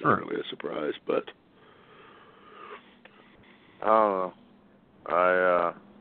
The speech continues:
Speaker 3: I don't, I don't
Speaker 1: I mean,
Speaker 3: dislike
Speaker 1: it's
Speaker 3: the man.
Speaker 1: it's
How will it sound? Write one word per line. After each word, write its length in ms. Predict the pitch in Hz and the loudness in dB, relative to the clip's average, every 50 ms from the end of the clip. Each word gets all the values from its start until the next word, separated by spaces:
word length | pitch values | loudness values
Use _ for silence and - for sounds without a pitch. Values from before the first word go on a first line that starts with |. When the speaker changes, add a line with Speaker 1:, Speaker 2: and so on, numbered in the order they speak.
| - - - | -16 -8 -2
Speaker 3:
I 60 | - | 2
don't, 340 | 95 98 98 98 90 - - - | 2 4 4 2 0 -2 -2 0
I 120 | - - 92 | 2 4 4
don't 200 | 92 90 85 120 | 4 2 2 4
Speaker 1:
I 100 | 127 127 | 4 4
mean, 120 | 127 127 | 4 4
Speaker 3:
dislike 180 | 127 127 127 123 | 4 4 2 0
Speaker 1:
it's 60 | 120 - | -2 -4
Speaker 3:
the 80 | 80 | -10
man. 220 | 76 76 78 78 76 - - _ - - - - - - - - - - - - - | -10 -8 -10 -10 -10 -14 -20 _ -20 -20 -20 -20 -20 -20 -20 -20 -20 -20 -20 -6 -2
Speaker 1:
it's 180 | 240 208 - | 0 0 0